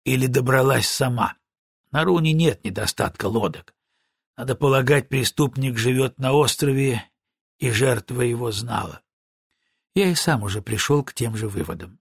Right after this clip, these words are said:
"Не понимаю, зачем он сжёг тело и оставил в коттедже вместо того, чтобы похоронить или выбросить в море", сказал я.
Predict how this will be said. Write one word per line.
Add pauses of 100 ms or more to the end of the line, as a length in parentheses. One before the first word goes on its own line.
(720)
"Не
понимаю,
зачем
он
сжёг
тело
и
оставил
в
коттедже
вместо
того, (340)
чтобы
похоронить
или
выбросить
в
море", (340)
сказал
я.